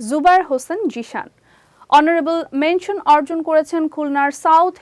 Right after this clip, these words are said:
হেরাল্ড ইংলিশ স্কুলের নবম শ্রেণীর শিক্ষার্থী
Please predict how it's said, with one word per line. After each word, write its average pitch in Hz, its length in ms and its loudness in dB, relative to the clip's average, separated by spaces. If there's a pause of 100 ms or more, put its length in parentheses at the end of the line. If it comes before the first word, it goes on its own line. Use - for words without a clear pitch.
(140)
হেরাল্ড 339 440 4
ইংলিশ 330 400 -2
স্কুলের 294 500 -2
নবম 262 360 0
শ্রেণীর 220 320 -6
শিক্ষার্থী 320 760 -6